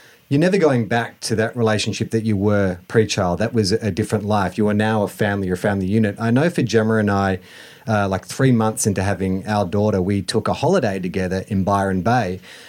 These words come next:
and sort of just being out and about as a family like, sex came later, but it was more about sort of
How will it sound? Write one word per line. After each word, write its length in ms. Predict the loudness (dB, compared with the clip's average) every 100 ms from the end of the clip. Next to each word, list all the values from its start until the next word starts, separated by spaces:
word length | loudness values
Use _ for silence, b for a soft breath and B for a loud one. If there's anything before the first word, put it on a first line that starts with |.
| B -2
and 180 | 0
sort 120 | 0 0
of 80 |
just 200 | 0 0
being 300 | 2 0 0
out 240 | -2 -2 0
and 100 | -2
about 320 | 0 -2 -2 -2
as 180 | -2
a 80 | -2
family 640 | -2 -2 2 2 0 -4 -12 B B B B -2
like, 200 | -2 0
sex 320 | 0 0 0
came 480 | -4 0 2 2 2
later, 500 | 0 2 4 2 0
but 120 | 0 0
it 80 |
was 180 | 2 2
more 320 | 4 4 2
about 420 | 0 0 0 0 0
sort 200 | 2 2
of 260 | 0 -4